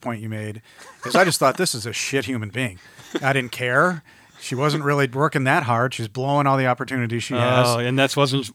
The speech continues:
Speaker 2: that's not what she was going for either. That's kinda
Speaker 1: This may, you may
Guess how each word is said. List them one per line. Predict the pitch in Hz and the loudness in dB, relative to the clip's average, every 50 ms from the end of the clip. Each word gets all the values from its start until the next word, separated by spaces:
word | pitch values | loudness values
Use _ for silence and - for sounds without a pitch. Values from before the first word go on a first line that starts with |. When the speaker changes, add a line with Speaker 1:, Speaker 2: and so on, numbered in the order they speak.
| - - - _ _ | -16 -20 -20 _ _
Speaker 2:
that's | 123 127 - - | -6 -6 -4 -2
not | 143 139 135 | -2 0 0
what | 135 131 - | 0 -2 -4
she | 131 | -4
was | 123 117 113 | -6 -6 -6
going | 117 127 131 127 120 | -4 -2 -2 -2 -4
for | - 117 110 110 | -6 -8 -6 -6
either. | 120 117 104 104 110 | -6 -6 -6 -8 -8
That's | 113 120 120 - - - | -8 -8 -8 -10 -12 -10
kinda | - 127 117 117 113 92 87 - _ _ _ _ | -8 -8 -6 -6 -8 -10 -12 -18 _ _ _ _
Speaker 1:
This | - 139 151 - - | -16 -14 -12 -12 -10
may, | 185 180 170 156 - - | -8 -6 -6 -6 -8 -10
you | 127 113 117 139 | -12 -12 -10 -8
may | 156 160 151 143 135 117 | -6 -4 -4 -4 -4 -6